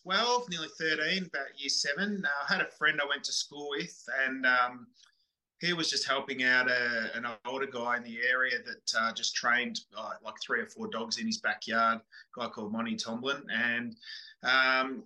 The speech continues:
he was very successful for a small-time trainer, won Australian Cups and that sort of thing. Um, lot-, lots of feature races, did a lot of travelling around Australia,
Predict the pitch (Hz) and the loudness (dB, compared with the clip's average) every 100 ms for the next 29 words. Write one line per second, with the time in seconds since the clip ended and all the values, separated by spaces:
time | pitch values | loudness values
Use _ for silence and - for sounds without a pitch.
0 | - 175 175 - 143 135 - 117 - 135 | -4 0 2 2 4 4 2 0 2 2
1 | 135 127 - 127 - 123 120 120 120 110 | 0 -4 -6 -4 -4 -6 -8 -6 -6 -2
2 | 117 120 123 120 110 - 110 110 104 117 | 2 2 2 0 0 0 -2 -2 -4 -6
3 | 110 - 107 117 - 113 113 110 117 113 | -2 -2 -2 -2 0 -2 -4 -10 -8 -6
4 | 117 110 107 107 104 110 113 123 113 - | -4 -4 -4 -8 -10 -6 -6 -4 -4 -4
5 | - - 101 - 104 107 104 101 107 - | -6 -12 -4 -4 -2 -4 0 0 -2 -6
6 | 104 104 104 - 104 107 104 104 104 - | -6 -8 -6 -6 -6 -6 -6 -4 -2 -2
7 | 107 107 107 110 110 | -2 -6 -6 -4 -6